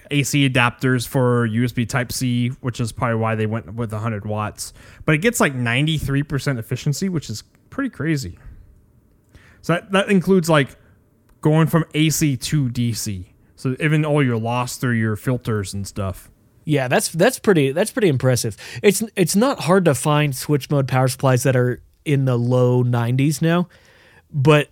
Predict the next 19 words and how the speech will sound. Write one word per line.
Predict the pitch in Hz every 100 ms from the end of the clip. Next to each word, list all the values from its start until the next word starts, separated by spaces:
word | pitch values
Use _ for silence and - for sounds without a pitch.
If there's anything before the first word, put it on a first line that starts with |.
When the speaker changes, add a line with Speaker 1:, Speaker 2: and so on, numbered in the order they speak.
| _
Speaker 2:
uh, | 170 131 117
the | 123
thing | 123 180
about | 139 143 156
it | 147
is, | 127 120
like, | 120 - - - _ _
that's | 139 156 -
just | 147 131 151 147 -
the | 135
switch | - 139 131 123
mode. | 110 98 -
That's | - 131 -
not | 143 127
the | 135
entire | 127 113 - 117 123 120 110 104 98
system, | - 147 120 - 87 90
you | 101
know? | 104